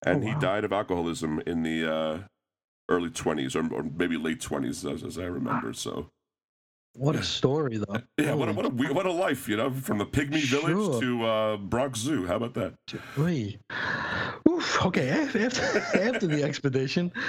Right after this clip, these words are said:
Speaker 2: uh, <laughs> Mer-, Lewis, Meriwether Lewis here, we have, uh, after returning from, uh, the expedition, he received a reward of sixteen hundred acres of land, and Jefferson made him the governor of the Louisiana Territory.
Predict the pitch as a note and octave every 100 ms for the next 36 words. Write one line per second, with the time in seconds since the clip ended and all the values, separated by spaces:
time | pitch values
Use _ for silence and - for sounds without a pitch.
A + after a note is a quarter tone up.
0 | A#3 F#3+ - B2+ C3+ - G3 D#3 G3 F#3+
1 | G#3 F3 E3+ F#3 - - A3 C4+ A3 D#3
2 | F#3 G3+ G3 E3+ D3 C#3+ C3+ C3 C#3 C3
3 | B2+ A#2+ A#2 A2+ A2+ C#3+ E3 E3 C#3 F3
4 | G3 F3+ E3+ D#3 C#3+ C3 B2+ C3+ - A2
5 | G#2 G#2 A2 - - - - - A#2 A#2
6 | D#3+ E3+ E3 - A#2+ A#2+ A#2+ C3 A#2+ G#2+
7 | A2+ - - - - G3 D3 D3+ D3 B2+
8 | C3 C#3 C3 G#2+ F#2+ F#2 - - - -
9 | - G#2+ A2 D3+ - D3+ C3+ A#2+ B2 G#2+
10 | A2 A2+ B2 D3 C3+ A#2+ A2 A2 A2+ A2+
11 | A2 G#2 G#2+ G#2 G#2 G#2 G#2 F#2+